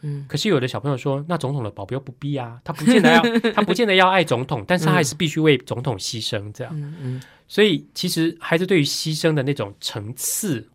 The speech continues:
Speaker 2: 我说好，那牺牲就有不同的层次咯。
Speaker 1: 嗯。
Speaker 2: 没有爱的层次，
Speaker 1: 嗯。
Speaker 2: 一点点爱的层次，不得已的层次，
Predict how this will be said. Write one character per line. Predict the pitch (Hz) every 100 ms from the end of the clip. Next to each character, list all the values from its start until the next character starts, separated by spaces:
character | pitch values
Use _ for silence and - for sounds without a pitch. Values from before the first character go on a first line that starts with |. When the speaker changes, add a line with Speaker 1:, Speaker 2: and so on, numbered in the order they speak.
| _
Speaker 2:
我 | 127
说 | 196 196 _
好， | - 95 _ _ _ _ _
那 | 160
牺 | 147 151
牲 | 156
就 | 147
有 | 107
不 | 98
同 | 110
的 | 107
层 | - 101
次 | - 139
咯。 | 113 117 -
Speaker 1:
嗯。 | 147 131 139 _ _ _
Speaker 2:
没 | 127
有 | 127
爱 | 113 123
的 | 104
层 | - 95
次， | 95 - 104 - _
Speaker 1:
嗯。 | 139
Speaker 2:
一 | 139
点 | 147 135
点 | 117
爱 | 131 131
的 | 113
层 | - 101
次， | - 117
不 | - -
得 | - 135
已 | 127
的 | 107
层 | - 107 113
次， | - 123 101